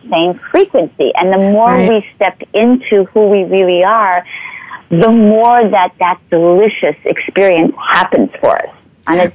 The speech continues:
Speaker 2: Right.
Speaker 1: day-by-day
Speaker 2: It
Speaker 1: basis.
Speaker 2: is delicious, too. It, it
Speaker 1: It
Speaker 2: really
Speaker 1: is,
Speaker 2: is.
Speaker 1: isn't it? It's delicious.
Speaker 2: Yes.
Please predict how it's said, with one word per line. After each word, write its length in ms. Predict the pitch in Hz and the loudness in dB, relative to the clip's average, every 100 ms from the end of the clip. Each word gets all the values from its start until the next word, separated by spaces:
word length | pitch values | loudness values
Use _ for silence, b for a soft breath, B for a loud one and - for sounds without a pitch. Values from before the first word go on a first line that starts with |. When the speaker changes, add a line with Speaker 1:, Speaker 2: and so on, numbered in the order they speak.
| - | -6
Speaker 2:
Right. 280 | 196 185 165 | -4 -2 0
Speaker 1:
day-by-day 420 | 165 180 190 202 | 0 0 0 0
Speaker 2:
It 140 | 247 262 | 0 0
Speaker 1:
basis. 200 | 294 302 | 0 -2
Speaker 2:
is 60 | |
delicious, 640 | - 214 196 - - - - | 0 0 0 -2 -4 -6 -4
too. 360 | 254 202 160 - | -2 -2 -2 -4
It, 200 | 208 208 | -2 0
it 100 | 233 | 2
Speaker 1:
It 60 | |
Speaker 2:
really 260 | 226 233 415 | 2 2 2
Speaker 1:
is, 300 | 427 202 349 | 2 0 0
Speaker 2:
is. 60 | 427 | -2
Speaker 1:
isn't 220 | 494 403 | -4 -2
it? 120 | 403 | -2
It's 120 | - | -2
delicious. 1080 | - 403 392 381 466 523 - 339 147 113 - - _ _ _ | 0 2 4 4 2 0 -2 -2 0 -4 -12 -20 _ _ _
Speaker 2:
Yes. 520 | 208 190 165 - - | -4 -4 -4 -8 -14